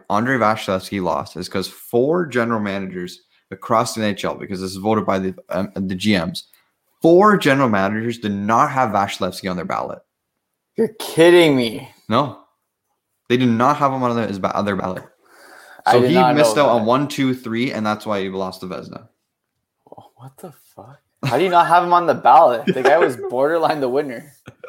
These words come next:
Speaker 2: Excuse
Speaker 1: Yep.
Speaker 2: me? The
Speaker 1: That's
Speaker 2: guy
Speaker 1: why he
Speaker 2: had,
Speaker 1: lost,
Speaker 2: like, a
Speaker 1: 'cause
Speaker 2: two year, two goals against this year.
Speaker 1: Crazy.
Speaker 2: What the
Speaker 1: Yeah,
Speaker 2: hell?
Speaker 1: that, that's why. 'Cause I listened to Steve Dangle podcast, and they actually went through it. And then I think Steve Dangle did it by himself, like, the, like, the actual adding up the numbers. And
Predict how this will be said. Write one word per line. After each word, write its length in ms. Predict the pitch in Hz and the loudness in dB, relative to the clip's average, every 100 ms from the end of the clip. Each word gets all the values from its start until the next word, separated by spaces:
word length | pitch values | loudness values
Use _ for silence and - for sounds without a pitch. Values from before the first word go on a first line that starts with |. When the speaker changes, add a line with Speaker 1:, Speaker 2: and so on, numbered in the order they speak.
| - - - - _ _ - | -20 -20 -20 -20 _ _ -12
Speaker 2:
Excuse 460 | 208 147 127 139 | -10 -8 -4 0
Speaker 1:
Yep. 140 | 117 277 | 2 0
Speaker 2:
me? 60 | |
The 80 | 247 _ _ - 113 | -4 _ _ -2 2
Speaker 1:
That's 60 | |
Speaker 2:
guy 100 | 143 | 4
Speaker 1:
why 60 | 127 | 6
he 40 | |
Speaker 2:
had, 40 | 123 | 4
Speaker 1:
lost, 180 | 202 196 | 4 4
Speaker 2:
like, 140 | 170 | 2
a 20 | 135 | 2
Speaker 1:
'cause 40 | _ _ _ - | _ _ _ -10
Speaker 2:
two 380 | 185 196 196 156 | -6 -4 -4 -4
year, 300 | 165 160 - - | -4 -6 -6 -10
two 180 | 165 170 | -6 -4
goals 240 | 160 160 | -2 -4
against 420 | 147 123 156 131 | -2 -2 -2 -6
this 200 | 117 107 | -12 -12
year. 320 | 107 107 104 _ _ _ _ - | -10 -10 -12 _ _ _ _ -6
Speaker 1:
Crazy. 380 | 113 107 92 | -2 -2 -6
Speaker 2:
What 80 | - | -8
the 40 | - | -4
Speaker 1:
Yeah, 140 | 101 | -4
Speaker 2:
hell? 80 | - | -2
Speaker 1:
that, 160 | 92 107 | -2 0
that's 220 | 113 110 | 0 0
why. 200 | 113 95 | -2 -2
'Cause 300 | 92 - 101 | -4 -12 -4
I 100 | 117 | -2
listened 320 | 117 131 151 | 0 -2 -2
to 80 | 123 | -4
Steve 240 | - 117 104 | -4 -6 -4
Dangle 240 | 101 98 | -4 -2
podcast, 460 | 104 107 107 95 - | 0 0 0 -4 -4
and 80 | |
they 40 | 92 | -2
actually 240 | 110 117 | -2 -2
went 200 | 104 87 | -4 -4
through 220 | 110 110 | -2 0
it. 140 | 92 - - _ _ _ _ | -2 -6 -20 _ _ _ _
And 100 | 120 | 0
then 160 | 123 123 | 2 2
I 80 | 113 | 0
think 300 | 147 143 117 | -2 -4 -6
Steve 260 | - 131 120 | -2 -2 0
Dangle 220 | 123 117 | -2 -2
did 120 | 110 | -2
it 280 | 107 - 98 | -4 -4 -8
by 180 | 101 98 | -6 -4
himself, 440 | 98 95 107 98 | -4 -4 -4 -4
like, 160 | 90 - | -8 -10
the, 160 | 92 - | -12 -12
like, 160 | 90 | -14
the 120 | - 98 | -8 -8
actual 340 | 101 - - | -8 -8 -8
adding 240 | 98 95 98 | -6 -6 -10
up 100 | - | -10
the 60 | |
numbers. 280 | 95 101 113 | -10 -8 -8
And 300 | 101 101 95 | -6 -8 -10